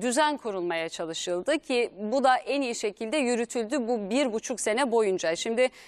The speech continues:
geldiğimiz yeni dönemde, e, yüz yüze eğitim başlığı da sıkça konuşulmaya başlandı. E, şu an sınavlar da iptal edildi. Bu süreçle ilgili ne söylemek lazım?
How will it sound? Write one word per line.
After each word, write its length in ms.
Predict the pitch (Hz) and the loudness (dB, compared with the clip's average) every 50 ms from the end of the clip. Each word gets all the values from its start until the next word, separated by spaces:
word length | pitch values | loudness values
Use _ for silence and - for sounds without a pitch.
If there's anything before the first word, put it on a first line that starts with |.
| - - | -4 0
geldiğimiz 460 | 233 233 233 240 262 269 262 233 233 | 2 4 4 2 0 -2 -2 -2 -2
yeni 200 | 247 247 262 226 | -2 -2 -2 0
dönemde, 560 | 240 220 220 214 208 202 202 202 285 311 302 - - - - - | 0 2 2 2 2 2 2 2 2 2 2 0 -6 -14 -6 0
e, 80 | 196 220 | 2 2
yüz 320 | 226 233 247 269 269 220 | 2 2 2 0 0 0
yüze 200 | 233 226 240 247 | -2 0 2 2
eğitim 500 | 226 202 226 233 226 - 285 262 247 220 | 4 4 2 2 2 0 -2 -2 0 2
başlığı 420 | 208 196 196 190 - - 202 190 202 | 4 2 2 2 0 -2 -2 2 2
da 160 | 277 302 302 - - - - | 4 2 2 0 -6 -20 -18
sıkça 520 | - - 302 269 - - - 285 294 - - | -6 -4 -4 -4 -2 0 2 2 2 0 -2
konuşulmaya 720 | 226 - 269 240 240 226 - 254 233 233 214 208 190 - | -4 -2 -2 -2 -2 -2 -2 -2 0 2 2 2 2 2
başlandı. 640 | 170 170 165 - - 175 175 170 180 226 294 330 311 - - - - - | 0 0 0 -2 -2 -2 0 0 0 2 2 2 2 -2 -8 -10 -4 0
E, 240 | 208 214 220 226 | 2 2 2 2
şu 160 | 226 - 277 254 | 2 2 4 4
an 160 | 247 247 247 | 4 4 2
sınavlar 540 | - - 247 233 240 240 240 262 277 294 247 | 0 0 2 4 4 4 6 4 4 4 2
da 40 | |
iptal 460 | 254 226 196 - - - 196 180 175 175 | 0 -2 -2 -4 -2 0 0 0 0 0
edildi. 500 | 170 165 - 175 170 165 - 269 311 311 - - - - | -2 -4 -4 -4 -4 -2 0 0 0 0 -2 -10 -12 -8
Bu 100 | 220 262 | -6 -4
süreçle 440 | - 330 302 330 330 320 - 330 302 | -2 0 0 0 0 0 0 0 0
ilgili 240 | 254 247 254 247 233 | 0 0 0 0 0
ne 100 | 226 226 | 0 0
söylemek 580 | - - 226 208 196 190 190 190 185 - - | 0 0 2 2 2 2 2 2 0 0 0
lazım? 360 | 202 185 180 185 - - 311 | 0 2 2 0 -2 -6 -10